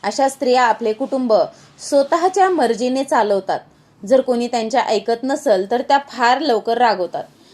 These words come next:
अशा प्रकारे बघा, ज्याप्रमाणे आपण आरसा आपल्या शरीराचे बाह्य चित्र दर्शवतो, त्याच प्रकारे आपल्या, अ, शरीराचे वेगवेगळे अवयव सुद्धा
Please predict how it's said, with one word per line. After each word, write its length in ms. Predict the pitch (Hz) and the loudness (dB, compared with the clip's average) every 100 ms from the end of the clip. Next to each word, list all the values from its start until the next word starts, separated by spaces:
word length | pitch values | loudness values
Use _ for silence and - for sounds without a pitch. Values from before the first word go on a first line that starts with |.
| _ | _
अशा 280 | - - 262 | -6 -2 0
प्रकारे 420 | 262 233 226 220 | 0 -2 0 0
बघा, 300 | 226 254 202 175 - - - 196 | 0 0 0 -2 -12 -20 -20 -2
ज्याप्रमाणे 760 | 254 262 339 359 262 254 269 269 | 2 2 2 0 -2 -2 -4 -4
आपण 440 | 214 202 247 226 139 - _ _ _ _ _ _ _ _ _ _ _ - _ | -4 -2 0 -2 -4 -14 _ _ _ _ _ _ _ _ _ _ _ -20 _
आरसा 400 | 180 202 208 - | -2 0 0 0
आपल्या 340 | 262 247 240 226 | 0 0 -2 -2
शरीराचे 560 | 220 214 202 214 214 220 | -2 -4 0 -2 0 -2
बाह्य 320 | 226 214 208 | -2 -2 -4
चित्र 340 | 208 220 202 | -6 -4 -2
दर्शवतो, 760 | 196 202 208 277 233 202 160 156 - - _ - | 0 0 0 -2 -2 -2 -4 -6 -16 -20 _ -2
त्याच 360 | 208 226 - - | 0 2 -2 -4
प्रकारे 500 | 208 185 190 202 214 - | -2 0 0 0 -4 -6
आपल्या, 500 | 185 185 208 220 160 180 _ _ _ | -8 -2 2 2 -2 -10 _ _ _
अ, 160 | 196 196 | -6 -6
शरीराचे 680 | 196 233 226 247 240 233 180 | -2 0 2 4 2 0 -4
वेगवेगळे 720 | 190 254 262 262 208 196 214 | 0 0 0 0 0 0 0
अवयव 500 | 226 196 190 202 226 | 0 0 0 2 0
सुद्धा 640 | 240 - 185 180 254 302 | 0 -6 -10 -8 -6 -6